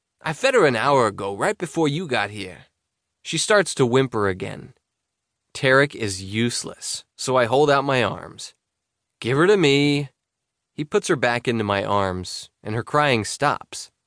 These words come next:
"See, she knows a good guy when she sees one." Her pacifier squeaks as she sucks,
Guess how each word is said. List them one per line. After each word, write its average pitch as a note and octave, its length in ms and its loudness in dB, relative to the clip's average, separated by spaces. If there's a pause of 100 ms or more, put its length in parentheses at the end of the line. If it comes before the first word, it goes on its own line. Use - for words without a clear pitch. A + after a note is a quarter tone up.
(420)
"See, G#3+ 1000 -2
she D4 320 0
knows C3 360 6
a A#2 80 0
good A#2 400 -2
guy G#2+ 380 2
when G#2+ 220 -2
she G#2+ 220 -8
sees G#2+ 420 -8
one." A2 480 2 (680)
Her C#3 100 -4
pacifier C3 680 0
squeaks - 600 0
as G2+ 140 -4
she - 180 -8
sucks, - 580 -6